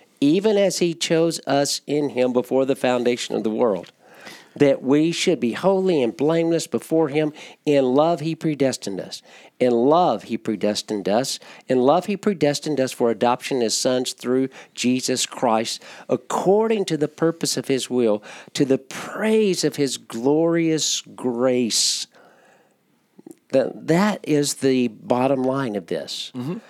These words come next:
Speaker 1: Um, his unconditional election is for the praise of his glorious grace. And it ought to be a very humbling, um, it ought to be a very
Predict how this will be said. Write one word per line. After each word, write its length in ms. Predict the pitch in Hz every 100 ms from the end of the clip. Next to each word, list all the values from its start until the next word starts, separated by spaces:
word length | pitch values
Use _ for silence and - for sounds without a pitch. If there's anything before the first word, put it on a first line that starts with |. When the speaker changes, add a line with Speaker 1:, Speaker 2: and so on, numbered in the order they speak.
| - -
Speaker 1:
Um, 240 | 123 117 -
his 340 | - 151 135 -
unconditional 800 | 151 214 226 185 165 - 156 135
election 580 | 135 120 - 110 98 - - -
is 440 | 127 120 113 - -
for 260 | - 139 131
the 120 | 123
praise 500 | - - 170 175 175
of 100 | 135
his 180 | 123 107
glorious 840 | 110 117 135 143 147 139 123 -
grace. 600 | - - 127 123 107 - - - - 143
And 120 | 143
it 80 | 143
ought 260 | 165 220
to 80 | 156
be 220 | 143 131
a 60 | 113
very 400 | 110 131 113 104 - - -
humbling, 1000 | - - 175 185 196 185 185 175 175 151 - - - - _ _ -
um, 540 | 127 117 107 104 98 - _
it 160 | 139 135
ought 220 | 151 180
to 80 | 151
be 300 | 143 131 123
a 40 |
very 640 | 110 127 123 120 113 104